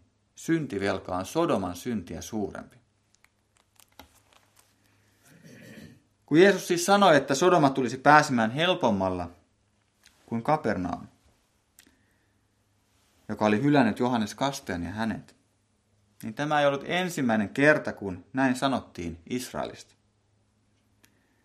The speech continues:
Jeremian valitusvirret on kirjoitettu sen jälkeen, kun Israelin eteläinen valtakunta joutui pakkosiirtolaisuuteen. Ja se on juuri se aihe, se valituksi virsissä.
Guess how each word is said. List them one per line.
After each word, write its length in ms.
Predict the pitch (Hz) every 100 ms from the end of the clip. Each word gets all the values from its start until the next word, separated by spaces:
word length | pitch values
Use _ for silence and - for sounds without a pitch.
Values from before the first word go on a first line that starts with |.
| _ _ _ -
Jeremian 400 | 139 156 160 139
valitusvirret 840 | 160 165 151 131 143 139 120 - - _ _ _ _ _ _ _ _ _ -
on 100 | 117
kirjoitettu 400 | 151 143 135 139
sen 220 | 160 156
jälkeen, 360 | 135 123 113
kun 140 | 107 120
Israelin 480 | 139 - 110 95 87 _ _ _ -
eteläinen 480 | 143 151 135 120
valtakunta 520 | 120 143 - - 104 101
joutui 200 | 104 113
pakkosiirtolaisuuteen. 1200 | 135 139 - 104 107 95 - - - - - _ _ _ _ _ -
Ja 60 |
se 120 | - 139
on 100 | 131
juuri 180 | 127
se 100 | 113
aihe, 400 | - 139 127 87 - _ _ _ _ _
se 140 | -
valituksi 460 | 110 120 113 85 -
virsissä. 520 | 120 104 - - -